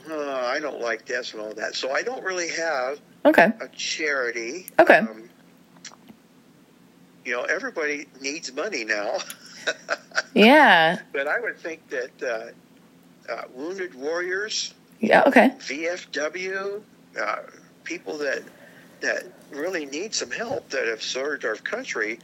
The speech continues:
Speaker 2: Yeah.
Speaker 1: would be a good place if they, if there's people that want to donate for that. But,
Speaker 2: Yeah.
Speaker 1: uh,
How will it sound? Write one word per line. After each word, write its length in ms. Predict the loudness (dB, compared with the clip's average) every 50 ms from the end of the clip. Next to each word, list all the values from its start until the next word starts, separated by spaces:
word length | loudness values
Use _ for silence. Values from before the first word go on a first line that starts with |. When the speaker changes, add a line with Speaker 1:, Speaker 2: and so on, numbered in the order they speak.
| 6
Speaker 2:
Yeah. 320 | 8 10 10 10 10 8 6
Speaker 1:
would 80 | 4
be 120 | 2 -2 -4
a 80 | -6
good 280 | -6 -6 -8 -8 -8 _
place 380 | -8 -4 -2 -2 -2 -2 -4 -4
if 160 | -4 -8 -6 -6
they, 140 | -6 -6 -6 -10 -8 -6
if 200 | -6 -6 -6 -4
there's 240 | -6 -6 -4 -6 -8
people 400 | -10 -10 -12 -10 -8 -8 -8 -6
that 180 | -4 -4 -6 -6 -8 -16 -20 -20 -20 -20 -20 _ -16
want 320 | -8 -6 -6 -6 -6 -6
to 80 | -10 -12
donate 480 | -8 -6 -6 -6 -4 -4 -6 -6 -6 -8
for 140 | -10 -4
that. 320 | -4 -2 -2 -2 -4 -6 -6
But, 220 | -6 -6 -6 -6 -8 -12 _ 4
Speaker 2:
Yeah. 380 | 6 8 8 8 8 6 4 2 -2 -6 -8
Speaker 1:
uh, 180 | -8 -8 -8